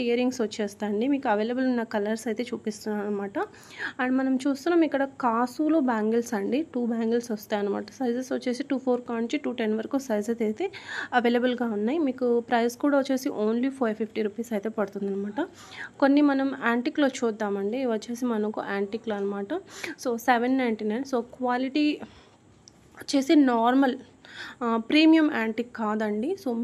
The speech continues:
మ్యాట్ ఫినిషింగ్ ఉంటుంది కదా, so మ్యాట్ ఫినిషింగ్ and యాంటిక్ ఫినిషింగ్ నార్మల్ అనమాట. So హై క్వాలిటీ అయితే కాదు. So అందుకే మనకు కాస్ట్ అనేది ఇంత తక్కువగా ఉంటాయన్నమాట. So హై క్వాలిటీ అయితే మీ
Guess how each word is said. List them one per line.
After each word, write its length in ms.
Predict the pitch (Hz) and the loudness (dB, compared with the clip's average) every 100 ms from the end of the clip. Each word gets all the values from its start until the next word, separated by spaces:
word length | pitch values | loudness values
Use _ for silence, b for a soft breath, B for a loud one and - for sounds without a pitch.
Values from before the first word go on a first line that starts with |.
| 226 | -2
మ్యాట్ 260 | 220 240 - | 0 -2 0
ఫినిషింగ్ 380 | 254 254 247 240 | 0 0 -2 -2
ఉంటుంది 260 | 220 226 220 | -2 -4 -4
కదా, 140 | 220 370 B B 381 - | -4 -6 B B -12 -6
so 60 | 254 226 | -2 -2
మ్యాట్ 240 | 208 220 - | -2 -6 -2
ఫినిషింగ్ 440 | 254 247 277 294 294 233 | 0 0 0 0 0 -2
and 140 | 233 254 | -4 -2
యాంటిక్ 320 | 220 214 233 - | -2 -2 -4 -4
ఫినిషింగ్ 440 | 233 226 277 269 233 | -4 -2 -2 -2 -2
నార్మల్ 480 | 220 220 240 226 208 | 0 0 0 0 -2
అనమాట. 360 | 208 208 208 302 294 | -4 -4 -4 -4 -4
So 60 | 247 - | -6 -2
హై 160 | 247 254 262 | 0 0 0
క్వాలిటీ 380 | 269 226 220 226 | 0 0 -2 -2
అయితే 160 | 214 277 - | -2 -4 -4
కాదు. 240 | 214 208 220 B B B | -2 -2 -6 B B B
So 60 | 285 254 | -2 0
అందుకే 240 | 233 254 302 | 0 2 2
మనకు 280 | 247 240 349 349 - | 2 -2 -6 -8 -2
కాస్ట్ 380 | 240 233 233 - | 0 2 0 -2
అనేది 280 | 226 226 254 247 | -2 -2 -2 -2
ఇంత 100 | 226 247 | -2 -2
తక్కువగా 400 | 214 - 226 226 214 208 | -4 -2 -2 -2 -2 -4
ఉంటాయన్నమాట. 580 | 208 202 190 196 196 320 359 B B B - | -4 -4 -4 -6 -4 -6 -8 B B B -6
So 160 | 240 226 | -6 0
హై 120 | 262 254 277 | 2 2 4
క్వాలిటీ 380 | 285 277 277 262 | 2 2 -2 0
అయితే 120 | 262 | 0
మీ 140 | 277 | 0